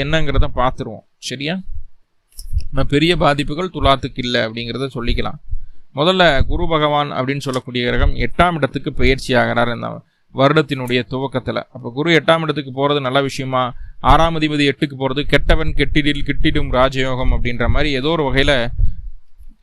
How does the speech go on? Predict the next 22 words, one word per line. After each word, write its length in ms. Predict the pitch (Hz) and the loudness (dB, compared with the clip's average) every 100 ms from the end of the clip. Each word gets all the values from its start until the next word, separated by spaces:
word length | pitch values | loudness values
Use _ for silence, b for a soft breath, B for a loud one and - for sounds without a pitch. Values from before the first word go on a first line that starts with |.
| - - | 2 4
அவரே 220 | 139 175 185 143 127 | 4 4 2 0 2
பாதிப்பு 300 | 151 170 160 143 | 2 2 0 0
தரக்கூடிய 340 | 135 139 131 127 | 0 -2 2 4
கிரகம். 260 | 123 - - | 4 4 2
அவர் 180 | 131 127 | 2 2
போய் 160 | 151 156 | 2 2
எட்டுல 160 | - 147 | 2 2
போய் 120 | 143 131 | 2 2
உட்கார்றது 300 | 135 135 123 | 0 0 0
நல்ல 140 | 123 135 | 0 0
விஷயமானா 380 | 131 123 127 165 151 | 2 2 2 0 2
கண்டிப்பா 320 | 143 143 147 123 113 107 - | 2 2 2 2 2 2 2
ஏதோ 100 | 135 147 | 2 2
ஒரு 60 | 135 | 2
வகையில 240 | 127 143 131 | 0 0 0
நன்மையை 340 | 123 135 123 110 | -2 0 0 2
தரக்கூடிய 320 | 123 - 123 120 | 0 -2 -4 2
ஒரு 80 | 117 | 2
அமைப்பு 240 | 113 110 - | 2 -2 0
தான். 120 | - - | 0 2
திடீர் 260 | 160 175 | 2 2
அதிர்ஷ்டங்களை 480 | 143 147 156 131 127 | 2 2 2 2 0